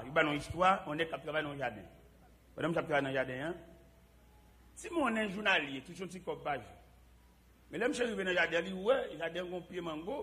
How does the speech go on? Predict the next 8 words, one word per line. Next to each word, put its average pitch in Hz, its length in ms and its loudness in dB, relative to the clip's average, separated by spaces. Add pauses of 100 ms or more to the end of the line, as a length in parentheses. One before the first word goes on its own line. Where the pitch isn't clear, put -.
pye 135 100 -12
mango 170 240 -6 (160)
chaje. 220 380 0 (920)
E 180 80 0
l 196 80 -4
mande 202 240 0
mèt 180 320 -4
jaden, 175 400 0